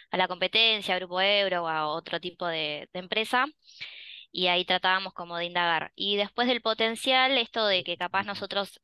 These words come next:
eh, recibíamos la respuesta del "no me interesa", y lo dejábamos ahí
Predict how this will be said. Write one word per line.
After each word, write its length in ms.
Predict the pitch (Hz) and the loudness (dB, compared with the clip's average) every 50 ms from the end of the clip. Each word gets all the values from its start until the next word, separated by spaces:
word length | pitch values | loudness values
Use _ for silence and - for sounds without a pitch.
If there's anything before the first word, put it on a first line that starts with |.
| - - | -14 -8
eh, 240 | 180 170 165 165 160 | -6 -6 -6 -6 -4
recibíamos 540 | - 180 180 - 190 190 196 202 208 202 190 | -6 -6 -6 -4 -2 0 0 0 0 0 -2
la 100 | 175 170 | -2 -2
respuesta 520 | 180 175 _ - 202 190 - - 196 185 | -4 -8 _ -10 -12 -8 -2 0 2 2
del 300 | 175 170 165 160 156 156 | 2 2 0 -2 -4 -4
"no 120 | 175 185 190 | -6 -4 -4
me 80 | 196 | -4
interesa", 680 | 196 190 208 202 214 214 220 - 233 220 226 247 247 - _ _ _ _ - | -2 0 0 0 0 0 0 0 0 0 0 0 -2 -6 _ _ _ _ -8
y 60 | - 180 | -4 0
lo 80 | 185 | 0
dejábamos 520 | 180 180 180 185 185 180 175 175 180 - - | 0 0 0 0 -2 -2 -2 -4 -8 -8 -6
ahí 600 | 170 165 170 170 170 170 165 156 151 147 156 - | -4 -4 -2 -4 -4 -6 -6 -6 -6 -8 -10 -14